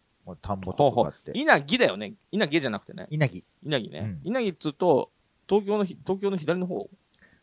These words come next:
Speaker 1: 左の方。
Speaker 2: だよね。
Speaker 1: 西-、
Speaker 2: と-、
Speaker 1: 西の方。
Speaker 2: 東京？
Speaker 1: に-、東京の西の方だね。
Speaker 2: うんうん。だよね。奥の方ね。
Speaker 1: うん。
Speaker 2: うんうんうん。
Speaker 1: で、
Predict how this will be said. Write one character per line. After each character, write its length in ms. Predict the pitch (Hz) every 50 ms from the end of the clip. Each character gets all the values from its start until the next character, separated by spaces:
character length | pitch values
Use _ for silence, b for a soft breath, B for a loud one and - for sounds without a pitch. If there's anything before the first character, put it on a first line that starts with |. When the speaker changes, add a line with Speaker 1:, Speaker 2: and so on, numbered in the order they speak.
| b _ _
Speaker 1:
左 260 | - 101 110 107 104
の 80 | 98 87
方。 200 | 87 76 67 -
Speaker 2:
だ 80 | 165 160
よ 80 | 113
ね。 140 | - - 113
Speaker 1:
西-、 80 | 113 -
Speaker 2:
と-、 120 | 185 -
Speaker 1:
西 200 | 110 107 208 233
の 100 | 226 - -
方。 200 | - 90 76 - _ _ _
Speaker 2:
東 0 |
京？ 80 | 101 101
Speaker 1:
に-、 60 | - _ _
東 200 | - 123 120 117 -
京 140 | 135 123
の 100 | 117 113
西 240 | 107 104 104 - -
の 80 | 123 117
方 120 | - 110
だ 100 | - -
ね。 40 | -
Speaker 2:
う 20 |
ん 20 | -
う 40 | 107
ん。 120 | - -
だ 80 | - 127
よ 40 |
ね。 40 | - _ _
奥 180 | - 143 175
の 80 | 113 101
方 160 | - - - -
ね。 120 | - -
Speaker 1:
う 20 |
ん。 40 | 92
Speaker 2:
う 20 | 95
ん 20 |
う 40 | 92
ん 120 | 82 78 107 - - - 69 -
う 20 | -
ん。 40 |
Speaker 1:
で、 300 | 80 95 95 92 90 -